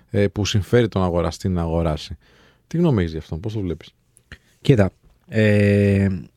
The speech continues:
Speaker 2: Αρχικά να πούμε ότι υπάρχει η, η άποψη
Speaker 1: Μμμ.
Speaker 2: ότι το μόνο, το original, το σωστό, το ορθόδοξο Black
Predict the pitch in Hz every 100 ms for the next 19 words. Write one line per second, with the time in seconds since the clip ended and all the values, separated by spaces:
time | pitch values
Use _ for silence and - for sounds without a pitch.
0 | _ 117 101 127 135 135 143 131 120 101
1 | 120 127 135 - 113 104 73 - 107 104
2 | 101 98 95 92 90 90 76 104 104 104
3 | - - 107 127 147 104 143 _ _ -
4 | 117 113 - 113 - 110 107 104 123 147
5 | 131 110 95 101 104 107 123 120 110 98
6 | 98 98 - 123 113 104 95 117 113 98
7 | - 98 98 92 101